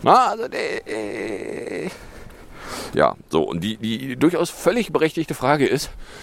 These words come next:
was soll das werden, wenn's fertig ist? Nun, die Antwort ist,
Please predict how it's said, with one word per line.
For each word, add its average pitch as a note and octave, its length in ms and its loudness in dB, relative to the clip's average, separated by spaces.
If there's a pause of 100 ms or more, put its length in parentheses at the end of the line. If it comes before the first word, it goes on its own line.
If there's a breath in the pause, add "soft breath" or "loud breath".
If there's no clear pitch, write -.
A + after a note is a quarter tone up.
(140 loud breath)
was B2+ 160 0
soll C3 120 6
das A2 260 2
werden, C#3+ 320 6
wenn's G2 180 -2
fertig F2 380 0
ist? B2+ 280 -2 (840 soft breath)
Nun, G#3 320 4 (960 loud breath)
die C3 100 6
Antwort E3+ 460 6
ist, E3 360 2